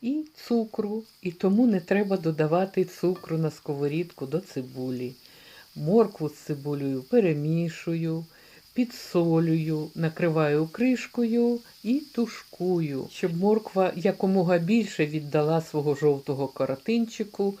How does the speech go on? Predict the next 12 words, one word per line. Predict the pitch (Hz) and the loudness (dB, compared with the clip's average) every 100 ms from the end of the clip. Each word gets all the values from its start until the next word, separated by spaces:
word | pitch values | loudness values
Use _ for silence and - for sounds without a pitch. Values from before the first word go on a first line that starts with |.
| - - | -12 -10
ікра | 170 - 170 | -4 2 4
була | 160 151 156 151 | 4 2 2 2
б | 139 - - - - | 0 -6 -20 -20 -20
смачною, | - 151 139 - 156 180 214 156 | -10 -6 -6 -6 0 4 4 4
корисною | 139 - 143 208 202 - 151 143 139 139 - - _ - | 0 -2 0 0 0 -4 -6 -4 -4 -6 -10 -20 _ -4
і | 247 262 | -2 -2
красивою. | - 156 143 - 139 135 135 131 131 - _ _ _ _ _ _ _ _ _ _ - | -2 -6 -6 -4 -6 -4 -6 -6 -8 -12 _ _ _ _ _ _ _ _ _ _ -4
Молода | 165 160 151 185 | 2 2 2 2
морква | 175 175 175 165 170 170 | 2 2 0 0 -2 -2
не | - 170 | 0 0
така | 165 170 - | 0 -2 -2
яскрава, | 165 170 - - 190 180 147 139 | 0 0 -2 -2 2 2 0 -4